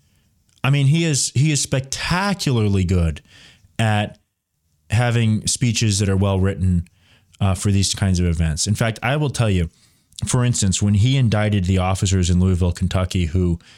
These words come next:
um, were involved in the, uh, situation with, um,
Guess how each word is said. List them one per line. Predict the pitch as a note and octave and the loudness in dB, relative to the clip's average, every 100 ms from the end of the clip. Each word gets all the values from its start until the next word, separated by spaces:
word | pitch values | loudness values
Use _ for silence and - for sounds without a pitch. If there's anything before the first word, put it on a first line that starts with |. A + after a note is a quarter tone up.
| - _ _ - | -20 _ _ -2
um, | F#2 E2+ E2+ E2+ - | 0 2 2 0 -2
were | G2+ G2+ | 0 2
involved | F#2 F#2 F#2 F2 | 2 0 0 0
in | F#2 | 2
the, | F2+ E2+ E2+ _ _ _ _ _ | 2 0 -2 _ _ _ _ _
uh, | F#2 E2+ D#2+ D2 - _ _ _ _ _ _ G#2+ G#2 | -4 -2 -2 -6 -12 _ _ _ _ _ _ -4 -2
situation | G2+ A#2 - G#2 G2 - F#2+ F#2 | -2 -2 0 0 0 0 0 0
with, | F#2+ F2+ - - _ _ | 0 0 -2 -14 _ _
um, | F#2 F2 E2+ E2 | -2 0 0 -2